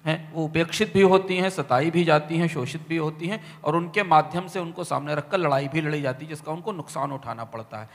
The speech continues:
है। तो ऐसी कौन सी कानूनी बदलाव हो सकते हैं जहां हम, हम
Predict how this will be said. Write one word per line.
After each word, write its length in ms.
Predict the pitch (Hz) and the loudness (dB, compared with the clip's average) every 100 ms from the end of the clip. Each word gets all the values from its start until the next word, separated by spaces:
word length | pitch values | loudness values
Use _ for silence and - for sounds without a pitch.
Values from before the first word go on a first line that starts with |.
| - - - | -20 -16 -10
है। 320 | - - - _ | -10 -12 -20 _
तो 240 | - - - | -6 -6 2
ऐसी 380 | 156 202 - 294 | 4 4 2 -8
कौन 320 | - 226 269 | 0 0 0
सी 140 | 269 | -4
कानूनी 500 | 277 196 180 190 214 | -6 -2 0 -2 -6
बदलाव 520 | 196 135 117 131 151 160 | -4 -4 -2 2 4 2
हो 220 | 120 147 | -2 -6
सकते 380 | 143 - - 123 | -8 -12 -14 -14
हैं 380 | 110 110 - - | -14 -16 -18 -10
जहां 300 | 123 170 170 | -2 2 2
हम, 360 | 165 165 160 - | 2 -2 -12 -6
हम 380 | 143 151 151 | -4 -4 -8